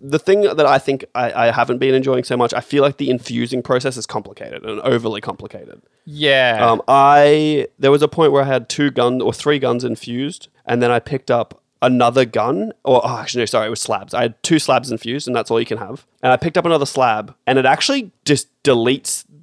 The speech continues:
Speaker 1: the other infused slab that you have.
Speaker 2: Okay, that's
Speaker 1: And I was like,
Speaker 2: interesting.
Speaker 1: "Oh, wait, so I actually thought it was gonna stay in my arsenal, and when I go back to my loadout, I can choose of any of the three slabs."
Speaker 2: Yeah.
Speaker 1: But I think that when I chose in the world at the moment to take,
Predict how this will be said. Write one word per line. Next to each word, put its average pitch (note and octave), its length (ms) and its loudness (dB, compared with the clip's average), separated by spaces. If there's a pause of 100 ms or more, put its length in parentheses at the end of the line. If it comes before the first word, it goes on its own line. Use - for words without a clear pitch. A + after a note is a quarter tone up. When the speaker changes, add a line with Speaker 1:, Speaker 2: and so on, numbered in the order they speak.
(320)
Speaker 1:
the C3 180 2
other A#2+ 280 4
infused A2+ 340 -4
slab G#2+ 220 -2
that D2+ 80 -14
you G#2 100 -12
have. - 360 -18 (420)
Speaker 2:
Okay, F#3+ 540 2 (100)
that's - 160 -6
Speaker 1:
And - 140 4
I - 20 6
was C#3+ 100 4
like, D3+ 100 4
Speaker 2:
interesting. A#3 120 6
Speaker 1:
"Oh, G3 40 6
wait, D#3+ 200 6
so C3+ 360 6 (100)
I C#3 140 2
actually G3 180 0
thought D#3+ 220 4
it C3+ 40 4
was B2+ 140 2
gonna A#2+ 160 0
stay C3+ 460 2
in A#2+ 100 0
my A2+ 160 -2
arsenal, B2 460 -2
and A#2 80 -2
when A#2 80 0
I A#2 80 0
go A#2 180 2
back A#2+ 200 0
to - 100 -10
my A2+ 80 -2
loadout, A#2+ 340 4
I A2+ 80 -2
can A2 140 -8
choose A#2+ 200 -4
of A2 160 -10
any C#3+ 280 2
of A#2 100 2
the A#2 80 -2
three G#2+ 200 -8
slabs." G2+ 600 -6 (400)
Speaker 2:
Yeah. C#3+ 260 0
Speaker 1:
But C3+ 140 6
I B2 80 4
think G#3 520 2 (140)
that C#3+ 200 2
when C3+ 160 4
I B2 80 2
chose D3 420 2
in C#3+ 240 0
the C#3 80 4
world A#2+ 400 2
at B2 140 -6
the A#2 80 -2
moment A#2 340 0
to B2+ 80 -12
take, - 360 -10